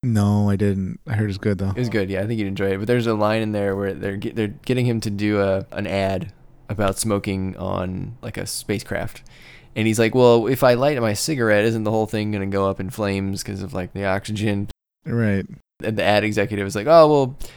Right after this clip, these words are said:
Speaker 2: we'll just throw in, like, good thing we invented the thing that, that makes that not happen." <laughs>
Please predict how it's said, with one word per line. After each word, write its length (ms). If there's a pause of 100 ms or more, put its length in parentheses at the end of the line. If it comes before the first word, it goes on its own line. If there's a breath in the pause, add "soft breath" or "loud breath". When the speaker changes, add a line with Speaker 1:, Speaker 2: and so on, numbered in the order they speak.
(120 loud breath)
Speaker 2:
we'll 100
just 240
throw 240
in, 200
like, 180
good 160
thing 240
we 120
invented 440
the 80
thing 420
that, 120
that 140
makes 200
that 120
not 160
happen." 500
<laughs> 60